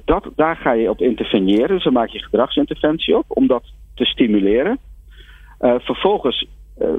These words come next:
interpreteer je dat op het, op de manier zoals je het wil. Van, hey, ha-, wat ik net zeg, Hans, dit is een vorm van proactiviteit. En wat je krijgt als mensen hun gedrag gaan interpreteren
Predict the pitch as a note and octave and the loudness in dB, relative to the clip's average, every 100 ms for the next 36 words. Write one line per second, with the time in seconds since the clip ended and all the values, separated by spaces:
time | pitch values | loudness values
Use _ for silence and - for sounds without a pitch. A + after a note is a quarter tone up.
0 | - C#3+ C3 - E3 F3 C3 A2+ G#2+ B2 | 2 0 0 -2 0 2 0 -2 -2 -2
1 | - C3 A#2+ A#2 B2 C3+ - G2+ - - | -2 0 0 0 2 0 0 -2 -2 0
2 | A2 F3 D3+ A#2+ G#2 - - - - A#2+ | 0 2 0 0 -4 -10 -20 -20 -6 -2
3 | B2+ B2+ C3 B2 B2 - C#3 A2 C3+ C#3 | -2 0 0 2 -2 0 0 2 0 -2
4 | - - D3 D3+ D3 - C#3 A2 C#3 A#2+ | -6 0 0 2 -2 0 -4 0 0 0
5 | A#2+ B2 A2+ F#2+ G#2 - G#2+ A#2 A3 - | -2 0 0 -2 -10 -2 0 0 -2 -10
6 | - - - C3+ - C3+ - E3 D3+ - | -20 -4 0 0 0 -4 0 0 0 -2
7 | C3 C3+ C#3 C3 B2 C3 A2 C3 C3 D#3+ | -2 0 0 2 0 0 -2 -2 0 0
8 | - C#3 - - - - B2 A2+ | 0 -2 -2 -4 -6 0 2 2